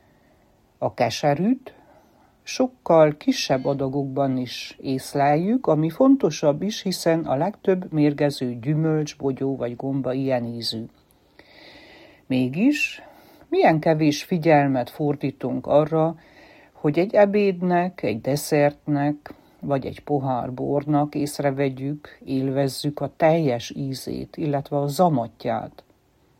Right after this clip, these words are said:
Az étkezés számunkra a legtöbb esetben csak táplálékfelvétel.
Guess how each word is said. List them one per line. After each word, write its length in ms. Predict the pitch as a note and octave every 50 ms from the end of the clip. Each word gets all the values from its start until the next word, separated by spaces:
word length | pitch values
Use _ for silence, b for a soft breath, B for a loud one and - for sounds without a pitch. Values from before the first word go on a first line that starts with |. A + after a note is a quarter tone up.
| _ _ _ _ _ _ _ _ _ _ _ _ _ _ _ _ _ B B B B B B B B B B B B B B
Az 220 | B D#3 D#3+ D#3 -
étkezés 720 | C#4 D4 - - E3+ D#3 D#3 F#3+ G3 G#3 G3 - - - F#3
számunkra 720 | - - - E3 F3 F3+ F#3 G3+ G3+ G#3 G3+ - G3 F3+ E3
a 60 | D3
legtöbb 460 | C#3+ D3+ E3+ - - - D#3 C3+ -
esetben 1000 | C#3 D3 D3+ - - E3 E3 D#3 D#3+ D#3+ E3+ E3+ E3+ F3 F3+ F3+ F#3 F#3+ F#3+ B B B B B B B B B B B B _ _ _
csak 300 | - - F3+ E3 - -
táplálékfelvétel. 1700 | - F#3 F3+ F#3+ F#3+ - D3+ C3 B2+ B2+ B2+ B2+ B2+ A#2+ - - - C3 B2 B2 B2 A#2+ B2+ A#2+ A#2 - - - A#2 G2+ G#2 G#2 - -